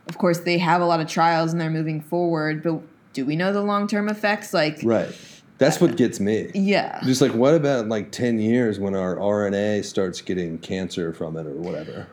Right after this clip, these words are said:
Speaker 1: Right, and it's just, like, and, like, the, it, cancer is, like, you know, worst case scenario, peop-, you're gonna do a lot of shitty stuff to your body to get rid of it.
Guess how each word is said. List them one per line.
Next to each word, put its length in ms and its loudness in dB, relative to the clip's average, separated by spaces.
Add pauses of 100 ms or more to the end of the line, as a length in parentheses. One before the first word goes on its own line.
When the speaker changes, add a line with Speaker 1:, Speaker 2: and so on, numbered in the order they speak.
Speaker 1:
Right, 200 2
and 120 0
it's 120 0
just, 100 -2
like, 220 -2
and, 100 0
like, 140 2 (420)
the, 260 0 (580)
it, 200 -2
cancer 540 2 (100)
is, 560 2 (200)
like, 340 2
you 140 2
know, 240 -2
worst 460 -2
case 280 2
scenario, 840 2 (300)
peop-, 200 -2
you're 180 2
gonna 140 4
do 120 4
a 40 4
lot 180 4
of 220 0
shitty 400 0
stuff 260 -2
to 80 0
your 80 0
body 320 0
to 80 -6
get 180 -6
rid 140 -4
of 140 -6
it. 200 -14